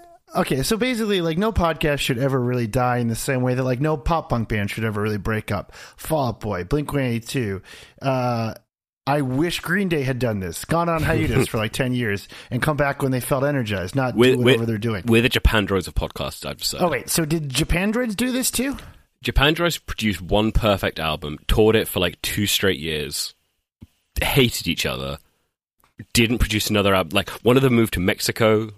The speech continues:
Speaker 2: one of them, one of them moved, one of them moved to Latin America. I'm not gonna suggest who that is, but one of them moved to Latin America. Uh, they didn't talk for, like, a year. Uh, and then, like, four years later, they got together, produced another perfect album, toured that for, like, a year,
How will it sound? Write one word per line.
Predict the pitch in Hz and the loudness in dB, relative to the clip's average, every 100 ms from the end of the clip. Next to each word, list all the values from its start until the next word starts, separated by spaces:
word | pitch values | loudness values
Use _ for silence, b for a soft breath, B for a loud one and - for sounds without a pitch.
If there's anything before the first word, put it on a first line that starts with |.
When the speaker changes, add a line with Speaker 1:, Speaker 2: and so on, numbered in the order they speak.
| _ | _
Speaker 2:
one | 139 131 139 | -2 4 6
of | |
them, | 143 107 | 4 6
one | 151 | 6
of | 151 | 6
them | 127 113 | 6 6
moved, | 117 113 | 4 4
one | 98 120 | 4 4
of | |
them | 117 | 4
moved | 104 - | 2 0
to | |
Latin | 90 95 - | 0 0 0
America. | 87 90 82 104 110 B B B B B _ - | -4 -2 -2 -4 -6 B B B B B _ -2
I'm | 110 | 2
not | |
gonna | 110 110 | 4 2
suggest | - 104 - | 2 -2 2
who | 98 | 2
that | 82 | 4
is, | 98 82 - | 2 2 -2
but | 90 82 B B B | -6 -6 B B B
one | 110 139 | 2 6
of | |
them | 143 | 6
moved | 131 113 | 4 2
to | |
Latin | 113 107 101 | 2 2 2
America. | 98 95 90 92 90 - | 2 2 0 0 -2 -2
Uh, | 95 92 85 | 0 0 2
they | 104 | 0
didn't | 101 107 104 110 | 0 -2 -2 -4
talk | - 101 98 | 0 0 0
for, | - | -2
like, | 90 | -2
a | 87 | -4
year. | 76 87 87 87 85 b b b - | -6 -2 -2 -2 -4 b b b -2
Uh, | 95 92 | 2 2
and | 87 | 0
then, | 90 | -2
like, | 87 | -2
four | - 107 | 0 2
years | 101 90 | 2 0
later, | 87 | -2
they | 82 | -2
got | 80 95 | -4 -4
together, | - 90 85 82 - | -4 -4 -4 -6 -8
produced | 95 92 | -6 -4
another | 95 98 92 | -4 -2 0
perfect | - 101 92 87 82 | 0 2 0 -2 -4
album, | 87 80 82 78 _ _ _ _ _ - | -4 -2 -6 -8 _ _ _ _ _ 4
toured | 123 101 | 4 4
that | 104 - | 2 0
for, | 90 | -2
like, | 85 | -4
a | 80 | -4
year, | 78 82 82 | -4 -2 -2